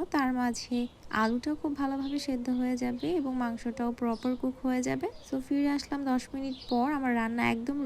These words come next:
রেডি। নামানোর আগে আমি কিছুটা ভাজা জিরে গুঁড়ো দিয়ে দিচ্ছি এবং দুটো কাঁচামরিচ দিয়ে দিলাম, যেন একটু ফ্লেভারফুল হয়। So, আমার রান্না একদম রেডি। আমি চুলাটা অফ করে দিচ্ছি। দেখতেই পাচ্ছেন খুবই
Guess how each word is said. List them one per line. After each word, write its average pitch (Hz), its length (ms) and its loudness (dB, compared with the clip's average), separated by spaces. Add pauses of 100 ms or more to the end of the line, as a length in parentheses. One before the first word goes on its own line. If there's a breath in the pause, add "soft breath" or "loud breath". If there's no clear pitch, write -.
রেডি। 220 240 4 (140)
নামানোর 262 380 2 (180)
আগে 240 240 2 (160)
আমি 240 120 0 (120)
কিছুটা 247 460 -2 (320)
ভাজা 226 280 4 (120)
জিরে 226 360 4
গুঁড়ো 220 260 2
দিয়ে 214 200 2
দিচ্ছি 214 300 -2 (180)
এবং 220 140 -2 (180)
দুটো 226 200 -2 (120)
কাঁচামরিচ 226 600 -2
দিয়ে 247 200 2
দিলাম, 254 200 0 (120)
যেন 226 140 0 (100)
একটু - 240 -8
ফ্লেভারফুল 247 680 0
হয়। 262 140 0 (1900)
So, 269 100 2 (200)
আমার 240 220 0 (100)
রান্না 220 300 -2 (140)
একদম 233 280 -4 (120)
রেডি। 277 260 -2
আমি 320 160 0
চুলাটা 254 420 2
অফ 240 80 0 (100)
করে 254 240 2
দিচ্ছি। 262 280 -2 (140)
দেখতেই 254 400 0
পাচ্ছেন 254 380 -4 (180)
খুবই 247 240 -2